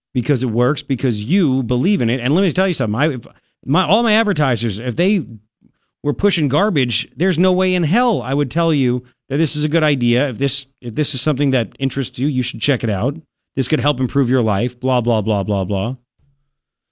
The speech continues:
So, uh, I just, you know, it doesn't cost you anything to listen to this show, but for me to stay here, um, I, I'm being perfectly honest. Um,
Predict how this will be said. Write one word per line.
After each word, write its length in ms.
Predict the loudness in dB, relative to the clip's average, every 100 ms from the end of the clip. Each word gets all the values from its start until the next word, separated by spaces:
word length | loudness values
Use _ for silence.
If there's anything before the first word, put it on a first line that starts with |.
| _
So, 380 | 0 2 2 0
uh, 20 |
I 300 | 0 0 0
just, 280 | 0 -2 0
you 100 | 0
know, 100 | 2
it 60 |
doesn't 240 | 2 0 -2
cost 320 | 0 -2 0
you 80 | 0
anything 540 | 0 0 0 0 -2
to 100 | -4
listen 300 | 0 0 2
to 40 | 2
this 140 | 0
show, 560 | 0 0 2 2 0 -4 -12 _ _
but 140 | -4
for 80 | 0
me 120 | 0
to 80 | 0
stay 340 | -2 0 2
here, 380 | 4 2 2 -2 -8 _ _ -4
um, 720 | 0 0 0 0 0 -2 -6 -12 _ _ _ _ _ _ _ _ _ _ _ _ _ _ _ _ _ _ _ _ _ -20 -10
I, 240 | -6 2
I'm 80 | 4
being 160 | 4 2
perfectly 400 | 0 0 0 2
honest. 580 | 2 2 -2 -6 -10 -18 _ _ _ _ _ _ _ _ _ _ _ _ _ _ _ _ _ _ _ _ _ _ _ _ _ _ _
Um, 600 | 0 2 2 2 0 -4